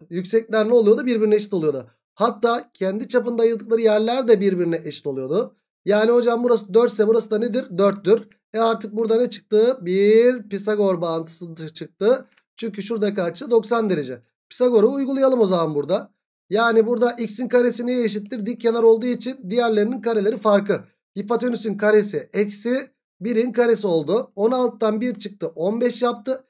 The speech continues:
X kare on beş ise x'i de böylelikle kaç buluruz?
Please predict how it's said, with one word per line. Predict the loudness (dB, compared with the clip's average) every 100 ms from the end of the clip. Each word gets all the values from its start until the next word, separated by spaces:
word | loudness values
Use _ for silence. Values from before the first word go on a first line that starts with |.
| _ _
X | -6 -6 -2
kare | 0 2
on | 0 0
beş | 0 -2
ise | -2 -2 -4 -14
x'i | -12 -4
de | 0
böylelikle | 2 2 0 -2
kaç | -2 -4 -2
buluruz? | -4 -4 -6